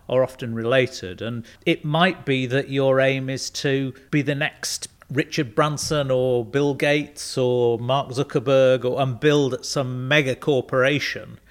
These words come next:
And it might be that actually what you want is to build a safe, secure income for you and your family. So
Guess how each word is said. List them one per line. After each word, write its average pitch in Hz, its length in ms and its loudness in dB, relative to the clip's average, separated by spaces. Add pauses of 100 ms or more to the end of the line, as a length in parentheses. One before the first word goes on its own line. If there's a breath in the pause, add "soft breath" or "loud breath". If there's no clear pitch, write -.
And 147 100 2
it 160 100 2
might 156 300 4
be 151 140 4
that 139 120 2
actually 147 460 2
what 127 240 0
you 123 140 -4
want 120 360 -2
is - 200 -4
to 139 100 -6
build 135 320 2
a 127 60 -2
safe, 143 320 0
secure 131 420 -2
income 131 460 -4
for - 140 -4
you 135 240 0
and 135 120 -2
your 135 80 -6
family. 131 500 -2
So 139 300 0